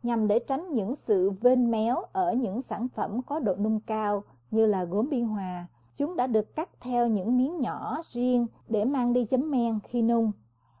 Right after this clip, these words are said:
Lò đốt bằng củi thỉnh thoảng gây hỏa biến. Ở những đồ gốm, đặc biệt có những bức phù điêu ở chợ Bến Thành,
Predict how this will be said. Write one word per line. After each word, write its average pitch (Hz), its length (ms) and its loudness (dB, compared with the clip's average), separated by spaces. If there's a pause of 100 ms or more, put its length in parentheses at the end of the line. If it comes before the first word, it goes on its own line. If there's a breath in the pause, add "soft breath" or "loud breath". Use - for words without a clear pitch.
(140)
Lò 214 240 -2
đốt 233 320 0
bằng 202 200 -2
củi 175 380 0 (160)
thỉnh 220 200 -4
thoảng 233 380 -6
gây 220 260 2
hỏa 196 220 -2
biến. 233 360 0 (420 soft breath)
Ở 202 160 0
những 254 300 -2
đồ 202 120 2
gốm, 214 400 0 (180)
đặc 190 180 -6
biệt 196 300 0
có 262 100 -6
những 247 360 -6
bức 339 120 -6 (140)
phù 185 240 2
điêu 214 260 4
ở 202 200 -2
chợ 160 140 -2
Bến 233 220 -4
Thành, 180 320 -8